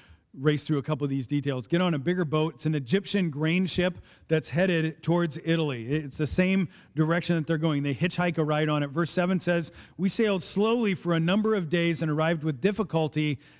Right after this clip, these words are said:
at Cnidus." This should have not taken a couple days. Remember, the first day they go seventy miles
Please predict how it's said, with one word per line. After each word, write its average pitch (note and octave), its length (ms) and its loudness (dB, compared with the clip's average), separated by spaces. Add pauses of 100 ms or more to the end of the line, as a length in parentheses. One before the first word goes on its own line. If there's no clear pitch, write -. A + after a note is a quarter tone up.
(140)
at D#3 120 0
Cnidus." E3 760 -2 (520)
This F#3 300 4
should D4+ 200 2
have G3+ 360 2
not G3 280 0
taken F#3+ 260 0
a E3+ 60 0
couple F3 260 -2
days. D#3+ 280 0
Remember, F#3+ 200 2
the F3+ 80 0
first A3+ 380 0
day G#3 180 2
they F3 140 0
go E3+ 140 2
seventy G3+ 400 0
miles E3 540 0